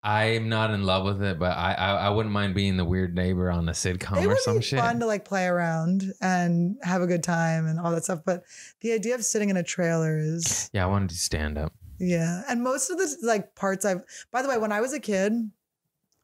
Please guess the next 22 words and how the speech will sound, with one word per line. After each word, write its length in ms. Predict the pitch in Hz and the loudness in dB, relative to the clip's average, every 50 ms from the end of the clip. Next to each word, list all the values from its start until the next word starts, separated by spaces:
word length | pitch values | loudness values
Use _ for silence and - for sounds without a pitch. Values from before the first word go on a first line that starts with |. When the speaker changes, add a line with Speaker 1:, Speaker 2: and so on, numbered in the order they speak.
| _ | _
Speaker 2:
for 100 | - 226 | -2 0
some 320 | 214 - 226 214 214 214 196 | 2 2 2 2 0 0 0
reason, 480 | 190 185 175 190 220 226 233 233 226 - - - - - - - _ _ - | 0 0 0 0 0 0 0 -2 -4 -6 -10 -20 -20 -20 -20 -20 _ _ -4
I 140 | 208 214 208 | -2 -2 0
always, 260 | 208 208 214 220 190 | 0 0 0 0 0
whenever 260 | 214 208 202 190 196 | 0 -2 0 0 0
I 40 | 202 | 0
would 140 | 208 202 - | 0 -2 -2
see 120 | - 214 | -2 0
women 580 | 202 185 190 185 185 180 185 180 185 226 240 - - - | 0 0 0 2 2 2 2 0 0 -2 -4 -8 -4 -2
acting 320 | 190 175 175 175 - 190 | 0 0 0 0 -2 -2
like 140 | 180 175 170 | -2 0 0
they 60 | - | 0
were 100 | 185 180 | 0 0
giving 280 | 175 185 175 175 175 175 | 0 0 0 0 0 0
birth 300 | 156 165 165 180 175 - | 2 2 0 0 0 0
on 340 | 185 175 170 170 175 185 240 - _ _ _ - | 0 2 2 2 0 -2 -4 -8 _ _ _ -10
camera, 320 | - - 175 170 175 185 185 | -4 -2 0 0 2 2 2
I 40 | 180 | 2
would 80 | 170 | 2
be 80 | 160 175 | 2 0
like, 240 | 170 165 160 - | 0 0 -2 -6